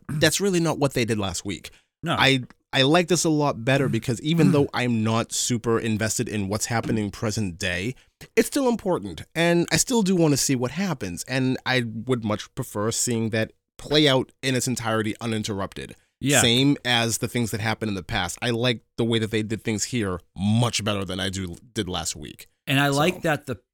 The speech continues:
Speaker 2: in this case, the past was more the primary story and the
Speaker 1: Yeah.
Speaker 2: present is the secondary
Speaker 1: Yeah.
Speaker 2: story. I prefer that than the other way around right now.
Speaker 1: So do
Speaker 2: Only
Speaker 1: I.
Speaker 2: because, you know, as much as we know about Boba Fett, we, there, there are a lot of holes that we don't know about,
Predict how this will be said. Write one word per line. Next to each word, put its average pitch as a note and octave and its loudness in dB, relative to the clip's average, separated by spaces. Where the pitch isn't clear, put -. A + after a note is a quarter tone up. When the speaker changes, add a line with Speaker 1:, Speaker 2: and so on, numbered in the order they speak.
Speaker 2:
in C3+ -2
this C#3+ 0
case, A2+ -4
the A2+ -10
past D3+ 0
was B2 -8
more B2 -2
the A2+ -6
primary B2+ -4
story C#3 -8
and G#2+ -4
the G#2+ -6
Speaker 1:
Yeah. G2+ 4
Speaker 2:
present C3 -2
is A#2+ -6
the G#2+ -8
secondary A#2 0
Speaker 1:
Yeah. C3+ -2
Speaker 2:
story. C#3+ -4
I C#3 -4
prefer E3 0
that A#2 -2
than A#2+ -2
the A2+ 2
other G#2+ -2
way G#2+ -2
around G2 -2
right F2+ -6
now. E2+ -8
Speaker 1:
So A#2 -2
do G#2+ 0
Speaker 2:
Only A3+ 4
Speaker 1:
I. A3 2
Speaker 2:
because, D#3 -2
you D3 2
know, C3 4
as C3+ -2
much D#3+ -2
as D3+ -2
we C3+ 0
know B2+ 4
about A2 0
Boba G2+ -4
Fett, G2 -10
we, A2+ 0
there, B2 -4
there B2+ -2
are D3 2
a D3 2
lot A#2 0
of G2+ -4
holes G#2 0
that G#2+ -6
we G2+ -6
don't D#3+ 0
know F2 -8
about, E2+ -12